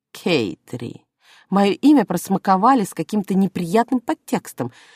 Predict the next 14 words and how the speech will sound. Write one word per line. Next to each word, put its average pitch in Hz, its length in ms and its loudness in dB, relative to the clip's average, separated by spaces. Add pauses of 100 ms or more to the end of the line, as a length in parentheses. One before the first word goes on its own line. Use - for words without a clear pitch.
(140)
но 196 100 4
и 196 60 6
тогда 185 340 2
я 240 140 4
не 147 100 0
повела 151 320 2
бровью, 143 400 -2
решив 151 360 -4
просто 160 320 -2
не 220 80 2
воспринимать 277 720 2
этого 151 340 -6
доходягу 143 640 -4
всерьез. - 600 -10